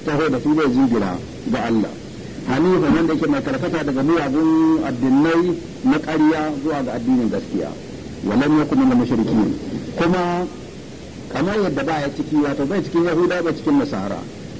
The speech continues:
Ya, yana yi wa Qurayshawa masu shirki, masu bauta ma gumaka ko masu bauta ma wasu abubuwa su ce, "Ai, cikin mu yake." A'a, ba ya cikin ku shi ma.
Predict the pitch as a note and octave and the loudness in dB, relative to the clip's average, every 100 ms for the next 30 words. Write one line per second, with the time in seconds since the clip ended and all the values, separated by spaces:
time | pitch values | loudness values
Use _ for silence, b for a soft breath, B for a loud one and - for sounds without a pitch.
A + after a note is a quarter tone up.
0 | - - C#3 C#3 D3 D3 A3 G3+ E3 E3+ | -12 -6 -4 -2 0 2 2 2 2 2
1 | D#3+ E3+ E3 D#3 E3 D#3+ D#3 C3+ C#3 B2+ | 0 -2 0 0 0 0 -2 -2 -4 0
2 | D3+ C#3 C3+ A#2+ C#3 D3+ D3 C3 B2+ C#3 | 0 2 2 2 -2 0 0 0 0 2
3 | C3+ A#2 C3 D3+ C#3 B2 B2+ C3 C#3 A#2+ | 0 -2 -4 0 0 0 0 0 0 0
4 | B2 C3 C3 C3 B2+ B2+ B2 C#3+ D3+ F3+ | 0 0 0 2 2 0 0 0 0 0
5 | C3+ F#3 F#3 C#3+ C3 A2+ A#2 - E3 E3 | -2 0 2 2 2 -2 -2 -2 -2 -2
6 | - D3+ D3+ C3+ - C#3 B2+ G#2+ A2 | -4 -2 -2 -4 -2 -2 -2 -4 -4